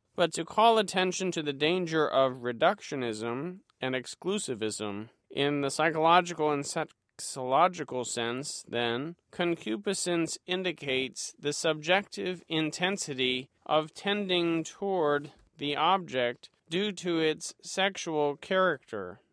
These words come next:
sexual value. This tending has its subjective intensity because of the specific attraction that extends its mastery over man's emotive sphere and involves his bodiliness, his somatic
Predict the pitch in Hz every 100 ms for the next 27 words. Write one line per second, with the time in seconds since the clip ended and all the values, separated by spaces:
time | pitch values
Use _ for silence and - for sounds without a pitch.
0 | _ - 139 - 143 131 139 151 156 120
1 | 92 - - _ 143 156 151 - _ -
2 | 170 175 151 143 147 147 160 165 165 156
3 | 156 151 143 - - - 139 143 160 170
4 | 156 139 139 139 - 196 226 156 139 139
5 | 143 139 - 190 190 - 151 151 151 151
6 | - _ - 160 - - 165 - 214 196
7 | 175 151 - 180 196 233 - 139 135 151
8 | 175 _ _ 160 165 170 170 - - 202
9 | 220 233 226 214 - _ - 170 165 -
10 | _ - 165 190 208 - 147 143 147 147
11 | 156 160 160 160 175 175 160 156 156 156
12 | 147 143 - - 180 165 131 107 107 _
13 | _ 147 151 147 151 165 170 170 165 165
14 | 151 147 147 160 165 131 120 110 107 -
15 | 151 - 156 147 151 151 147